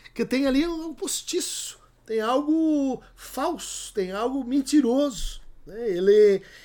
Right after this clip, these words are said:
ele, ele não é uma, uma alegoria de um pênis, né? Ele, ele de-, de-, reteve todos os detalhes, né? De um, de um, você pode ver o prepúcio, né? Bem, bem delineado. Ele não, não é uma esquematização.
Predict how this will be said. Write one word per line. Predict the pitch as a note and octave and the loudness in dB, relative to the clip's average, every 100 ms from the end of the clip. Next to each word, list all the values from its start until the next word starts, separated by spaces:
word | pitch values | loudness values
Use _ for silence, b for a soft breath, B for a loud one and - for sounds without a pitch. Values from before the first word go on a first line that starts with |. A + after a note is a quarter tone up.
| B | B
ele, | F#3+ G#3 | 4 6
ele | G#3 G3+ F#3+ G3+ G#3 G#3 | 8 10 10 8 4 4
não | A3+ | 6
é | D#4+ | 6
uma, | F#4 D4+ B3+ A3 G#3 G3 | 4 2 2 4 2 2
uma | A#3 | 2
alegoria | A#3 B3 A#3+ A#3 A3 G#3 G3 | 2 6 8 8 6 6 6
de | D#3+ | 6
um | F3 | -2
pênis, | E3 F3 E3+ E3 C#3+ A2+ - - | -4 -2 0 -2 -4 -8 -16 -14
né? | C3+ G#3 A#3+ A3+ B B B _ | -8 -4 -2 -2 B B B _
Ele, | E3+ G3+ A3 | 2 2 4
ele | A3 G3+ G3 G3 G#3 A3 A3+ G3+ F#3+ | 4 6 8 6 4 2 4 6 6
de-, | F#3 G3+ F#3 | 6 0 -2
de-, | F3+ F#3 F3+ F#3 B B - | 0 -2 -2 -6 B B -4
reteve | E3+ G3+ C4 C#4+ | 0 2 2 2
todos | C#4+ E4+ | 2 0
os | E4 B3 | -2 0
detalhes, | D4 - A#3+ E4+ A4 E4 F#3+ D3 - | 0 2 4 4 4 2 0 -2 -8
né? | F#3 C4+ | -6 -6
De | E3+ | -4
um, | A#3 G#3 | -4 -2
de | F#3 | -2
um, | G3 E3 F3 | -2 -6 -10
você | F#3 D#3 | -10 -10
pode | E3 G#3 F#3+ | -6 -4 -2
ver | D#3 C4+ E4+ | 0 0 2
o | A3 | 0
prepúcio, | - - - E4 G4+ E4 A3 - D#3+ | -2 -4 2 4 6 6 2 -4 -8
né? | G#3 | -4
Bem, | F#3+ A3 G3+ B B - | 0 0 0 B B -2
bem | G#3 A#3 | 2 4
delineado. | G#3+ G#3 F3+ D#3 A3 C#4 C#4+ B3 | 4 4 0 -2 0 0 0 2
Ele | B3 | 2
não, | D4 | 4
não | C#4+ E4 | 4 2
é | F4+ | 2
uma | F4+ | 2
esquematização. | - - D#4+ D4+ C#4 - B3 A#3 A3 - G#3 F3+ | 2 0 -2 0 -2 -4 -4 -4 -4 -4 -4 -4